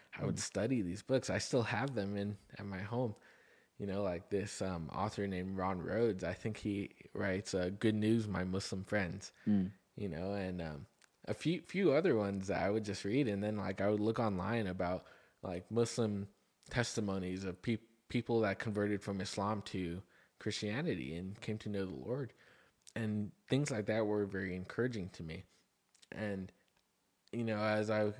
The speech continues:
Speaker 1: found myself back in America and starting to really go to church, I, I remember, you know, my mom starting to s-, realize that, okay, you know, he's kind of serious about this. Like, you know, he's been going to church,
Speaker 2: Mm-hmm.
Speaker 1: and,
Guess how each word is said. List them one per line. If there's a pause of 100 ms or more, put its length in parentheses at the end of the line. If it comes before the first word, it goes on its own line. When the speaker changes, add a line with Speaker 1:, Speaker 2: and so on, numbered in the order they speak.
(200)
Speaker 1:
found
myself
back
in
America
and
starting
to
really
go
to
church, (1120)
I, (360)
I
remember,
you
know, (300)
my
mom
starting
to
s-,
realize
that,
okay,
you
know,
he's
kind
of
serious
about
this.
Like, (600)
you
know,
he's
been
going
to
church, (180)
Speaker 2:
Mm-hmm.
Speaker 1:
and,